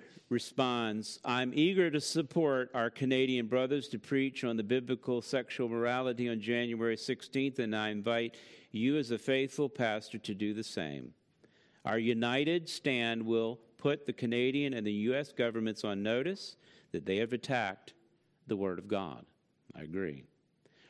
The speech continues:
"We're all well aware of the evil power and destructive influences of the homosexual and transgender ideology. Our government is bent on not only normalizing this perversion, but also legalizing it,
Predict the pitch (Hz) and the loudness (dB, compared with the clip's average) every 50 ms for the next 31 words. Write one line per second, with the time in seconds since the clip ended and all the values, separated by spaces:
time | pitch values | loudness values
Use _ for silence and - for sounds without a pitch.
0 | _ _ 107 98 101 113 135 143 151 143 143 139 143 147 143 139 127 135 139 143 | _ _ 0 2 2 4 4 4 4 4 4 4 4 4 2 4 4 4 4 4
1 | 156 160 156 127 117 113 - - 127 139 139 143 139 123 - 127 131 123 131 139 | 4 2 2 2 0 0 2 2 2 2 4 2 0 -2 -2 -2 0 0 0 2
2 | 143 147 143 123 110 104 104 - - 139 131 131 - - 127 107 104 131 139 139 | 2 0 0 0 0 0 -2 0 2 2 2 2 2 0 -2 0 0 0 0 0
3 | 135 - 139 135 135 139 131 - 143 135 - 101 85 76 82 85 98 113 120 117 | -2 -2 -2 -2 -2 -4 -6 -8 -8 -6 -6 -4 -4 -4 -4 -4 -2 -2 -2 -2
4 | 117 107 - 131 123 127 - - - 139 117 113 107 - 127 123 127 123 113 113 | -4 -2 -2 -2 -2 -2 -4 -4 -4 -4 -4 -4 -2 -2 -2 -2 -2 -2 -4 -4
5 | 113 110 113 120 120 117 117 - - 117 113 107 101 98 101 101 101 110 127 135 | -2 0 0 0 0 -2 -4 -2 0 0 0 0 2 2 2 2 0 0 -2 -4
6 | 139 147 170 175 - _ _ _ _ _ _ _ - - _ _ - _ _ _ | -6 -6 -8 -8 -10 _ _ _ _ _ _ _ -20 -20 _ _ -20 _ _ _
7 | - - 80 85 101 117 131 135 131 135 139 131 - 113 98 87 87 87 - 127 | -14 -12 -6 -2 0 2 2 2 2 0 0 0 -2 -4 -6 -6 -4 0 2 2
8 | 135 151 170 165 - - - _ _ _ _ _ _ _ _ _ _ - 80 82 | 2 2 0 -4 -8 -14 -20 _ _ _ _ _ _ _ _ _ _ -8 -6 -2
9 | 92 107 123 127 135 131 127 127 127 120 110 110 127 135 143 151 151 147 143 143 | 0 2 2 2 2 2 2 2 2 2 2 2 2 2 2 2 2 2 2 2
10 | 139 143 143 135 - 139 127 127 123 - - - 123 104 110 123 131 143 147 143 | 2 0 0 0 0 2 2 0 0 -2 -4 -4 -4 0 0 2 2 0 0 0
11 | - 165 139 127 117 120 120 123 127 - - 127 120 104 98 110 127 131 117 104 | -2 0 2 2 2 2 0 -2 -2 -2 -2 0 0 0 2 2 2 4 4 2
12 | 90 80 73 71 71 71 - 73 67 65 67 - - | 2 0 -2 -4 -6 -8 -10 -10 -10 -12 -14 -18 -20